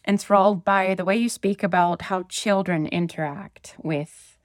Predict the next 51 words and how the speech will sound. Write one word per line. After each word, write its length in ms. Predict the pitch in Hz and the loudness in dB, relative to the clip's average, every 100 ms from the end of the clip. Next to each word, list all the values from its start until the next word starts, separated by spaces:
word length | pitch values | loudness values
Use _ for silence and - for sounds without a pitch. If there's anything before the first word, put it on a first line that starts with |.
| _ _ - | _ _ -4
medical 500 | 151 - - 160 160 | -2 -2 -4 -4 -4
assistance 600 | - - 165 - 170 - | -8 -10 -12 -8 -10 -6
in 100 | 170 | -6
dying 420 | 170 170 160 - | -4 -4 -6 -6
and, 120 | - | -6
and 120 | 175 | -4
what 140 | 170 170 | -4 -4
they 80 | 170 | -2
understand. 680 | 165 156 - 156 143 147 175 | -2 -4 -6 -6 -4 -4 -4
And, 380 | 175 175 170 156 - | -2 0 -2 -4 -4
uh, 100 | - | -2
listening 380 | 185 220 220 220 | -2 0 0 0
to 120 | - | -2
you 40 | |
talk 280 | 196 190 165 | -2 -2 -4
just 180 | - 170 | -6 -4
now 180 | 170 165 | -2 -2
and 120 | 170 | -2
using 440 | 165 170 165 165 - | -2 -2 -2 -4 -8
terms 320 | - 170 165 | -8 -6 -4
like 180 | 151 - | -6 -8
curate, 800 | - - 190 170 - - - - - _ _ _ _ - | -8 -6 -4 -4 -6 -8 -10 -16 -18 _ _ _ _ -8
and 640 | 160 156 147 143 143 143 - - | -2 0 -2 -4 -6 -8 -8 -12
how 280 | - 196 180 | -4 0 0
children 400 | - 190 180 175 | 0 -4 -2 -2
will 140 | 165 | -4
kind 180 | - 180 | -4 -4
of 80 | 170 | -4
ford 400 | - 175 175 175 | -4 -2 -2 -2
their 160 | 170 | -2
own 180 | 165 165 | -2 -2
way, 240 | 170 180 170 | 0 0 0
and 120 | 165 | -2
listening 440 | 170 170 170 165 - | -4 -4 -4 -4 -6
to 140 | - | -8
some 260 | 170 185 180 | -6 -4 -2
of 140 | 165 | -4
your 100 | 170 | -6
writing. 540 | 165 190 190 170 156 160 _ _ | -2 0 2 0 -4 -8 _ _
But 180 | 220 - | -8 -4
you 160 | 233 | -2
used 360 | 240 233 294 320 | 0 0 0 -2
a 60 | 339 | -4
three-word 920 | - 202 214 240 247 214 208 202 208 | -4 -4 -2 0 0 0 -2 -2 -6
phrase 540 | - 185 170 165 165 | -6 -4 -4 -4 -4
that 120 | - 175 | -4 -4
I 60 | |
really 320 | 170 175 180 | -2 -2 -2
love 300 | 190 175 160 | 0 -2 -4
you 240 | 165 160 165 | -6 -6 -6
to 260 | - 165 | -4 -6